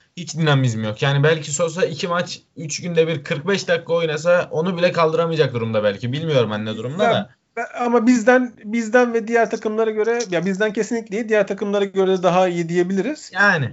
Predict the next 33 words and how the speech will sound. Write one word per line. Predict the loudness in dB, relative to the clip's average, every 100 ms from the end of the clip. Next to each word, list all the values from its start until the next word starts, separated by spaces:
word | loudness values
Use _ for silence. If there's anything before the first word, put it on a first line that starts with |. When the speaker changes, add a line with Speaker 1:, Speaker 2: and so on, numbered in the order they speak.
| -8
Speaker 1:
tabii. | -8 -4
Speaker 2:
Ee, | 0
Speaker 1:
Ama | 4
Speaker 2:
yani | 4 4
Speaker 1:
en |
Speaker 2:
sol | 2
Speaker 1:
azından | 2 2
Speaker 2:
bek | 2
Speaker 1:
daha | 2
Speaker 2:
rotas-, | 4 2
Speaker 1:
dinamik | 2 -4 -8 _
kadromuz | 0 0 -2 -2
var. | -2
Onu | -4 -4
söyleyebiliriz. | -4 -4 -4 -4 -4 0
Pek | 4
Speaker 2:
Evet, | 4 2 -2
Speaker 1:
çok | -16 -16
Speaker 2:
a-, | -12
Speaker 1:
öyle | -6
Speaker 2:
ama | -2
Speaker 1:
dinamik | -2 -2 -2
Speaker 2:
şöyle | 0
Speaker 1:
kadro. | 0 2
Speaker 2:
ben | 0 0 -4 _
hani, | -4 -2 -2 -4 -12 -14
e, | -10 -8 -8 -8 -12 -16 -20 _ _ -20 -20 -20 -20
bir | -16 0 4
altı | 8 6 4 -2
numara | 2 2
ister | 0 0 0
hoca | 0 -4
kesin, | -6 -8 -8 -10 -14